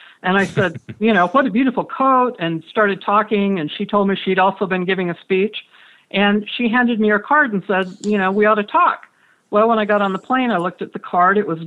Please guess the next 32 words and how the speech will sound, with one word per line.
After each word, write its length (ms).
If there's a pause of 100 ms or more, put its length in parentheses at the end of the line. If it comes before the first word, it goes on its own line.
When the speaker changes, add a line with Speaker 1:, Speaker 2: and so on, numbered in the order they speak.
Speaker 1:
Doc-, 440
Doctor 340
Retha 520
Clark. 440 (100)
She's 220 (120)
the 120 (240)
chair 440
of 320
the 100
National 760
Corporate 600
Directors. 720
They 100
have 260
twenty 440
thousand 840 (380)
public 400
directors. 540 (480)
Speaker 2:
Hmm. 80
Speaker 1:
Now, 100
that's 220
a 60
powerful 480
group, 360 (480)
and, 200
and 140
that's 200
a 60
great 300
strategic 600
contact, 680 (420)
and 400